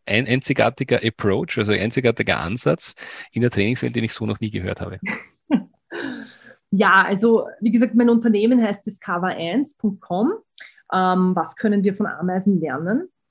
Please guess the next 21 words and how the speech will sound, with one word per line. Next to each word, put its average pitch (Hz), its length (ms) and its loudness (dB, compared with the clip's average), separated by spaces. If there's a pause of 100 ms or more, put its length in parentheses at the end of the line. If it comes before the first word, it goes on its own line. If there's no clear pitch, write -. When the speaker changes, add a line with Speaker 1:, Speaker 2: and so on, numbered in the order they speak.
(380)
Speaker 2:
Und, 208 560 6
äh, 107 220 0
ich 208 160 -4
habe 190 140 2
ein 202 100 2
Angebot 196 560 2
natürlich, 196 560 0
ähm, 170 400 0
auch - 180 -4
für 190 140 0
Schulen, 220 520 8
weil 156 100 -6
für 185 120 -8
Schulen 185 300 0
ist 185 160 -2
das 170 100 -16
natürlich 175 500 -6
auch, 143 240 -8
äh, 104 540 -6
natürlich 180 400 -2
spannend, 185 540 -2